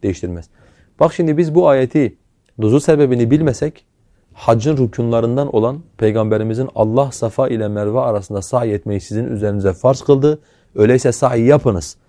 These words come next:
hadisi, onun kendi hem sözlü hem fiili ameli biz ne yapacaktık? Safa ile Merve yapılsa da olur, yapılmasa da olur diyecektik. Başka örnek hatırlayan?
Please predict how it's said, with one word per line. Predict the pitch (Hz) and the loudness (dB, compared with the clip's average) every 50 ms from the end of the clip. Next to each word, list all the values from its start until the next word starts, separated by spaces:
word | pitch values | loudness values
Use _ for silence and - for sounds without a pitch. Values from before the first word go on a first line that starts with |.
| _ _ _ _ | _ _ _ _
hadisi, | - - 107 107 107 101 - - 127 139 151 185 _ _ _ _ _ _ _ _ _ _ - | 0 2 2 4 2 2 0 2 2 2 0 -2 _ _ _ _ _ _ _ _ _ _ 0
onun | 107 113 127 131 | 2 4 4 2
kendi | - - 113 110 113 131 | 2 0 0 2 2 0
hem | - 117 110 123 131 127 | 0 0 0 0 0 0
sözlü | - - 113 107 104 113 127 123 | 0 -2 -2 -2 0 0 0 0
hem | 123 123 117 | -2 -4 -6
fiili | - 113 104 104 113 - | -4 -2 -2 -2 -2 -4
ameli | 98 107 104 104 110 127 143 139 | -6 -6 -6 -6 -4 -4 -2 -2
biz | 156 151 | -2 -2
ne | 165 | -2
yapacaktık? | 175 160 139 139 120 123 117 - - 170 - - - - _ _ _ | -4 -4 -4 -4 -6 -6 -6 -8 -8 -10 -10 -10 -14 -18 _ _ _
Safa | - - 147 139 - 175 165 | -6 -4 -2 -2 0 -2 -2
ile | 151 135 | 0 -2
Merve | 123 127 127 135 143 151 | -2 -2 -2 -2 -2 0
yapılsa | 143 127 - 127 113 - 151 139 123 | -2 -2 -2 -4 -4 -4 -4 -4 -2
da | 110 | -2
olur, | 107 120 147 151 | -2 -2 -4 -4
yapılmasa | 139 120 - 135 127 117 110 - 120 110 | -4 -6 -6 -6 -6 -6 -6 -6 -6 -6
da | 120 123 | -6 -4
olur | 110 98 92 85 - _ _ _ _ _ - | -6 -6 -8 -8 -12 _ _ _ _ _ -8
diyecektik. | 101 95 92 87 85 _ _ _ - | -6 -6 -6 -6 -10 _ _ _ -8
Başka | 123 - - - 156 160 | -8 -8 -6 -6 -4 -2
örnek | 143 135 143 151 147 _ _ _ | -2 -2 -4 -6 -12 _ _ _
hatırlayan? | - 117 - 120 117 127 143 160 | -8 -8 -6 -4 -6 -6 -8 -10